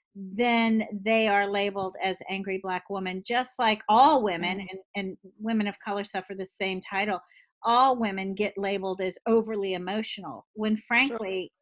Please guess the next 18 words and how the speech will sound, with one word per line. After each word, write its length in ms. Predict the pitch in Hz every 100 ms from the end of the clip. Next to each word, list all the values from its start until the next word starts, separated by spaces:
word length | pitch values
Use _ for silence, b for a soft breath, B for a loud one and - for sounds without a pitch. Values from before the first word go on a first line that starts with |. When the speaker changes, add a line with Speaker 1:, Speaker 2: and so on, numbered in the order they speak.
| _
Speaker 1:
you 120 | 226 226
know, 220 | 214 - _ _ _ 226
you 180 | 226
need 200 | 311 466
to 120 | 277 233
step 360 | - 240 226 226
up 140 | 214
your 360 | 208 226 233 226
game, 480 | 220 226 311 392 233
mister. 420 | 208 208 - 247
You 200 | 277 262
need 180 | 311 294
to 80 | 233
feel 580 | 233 - 262 339 330 233
more. 500 | 190 175 170 165 151
If 180 | 208 214
you're 160 | 269 403
not, 280 | 392 311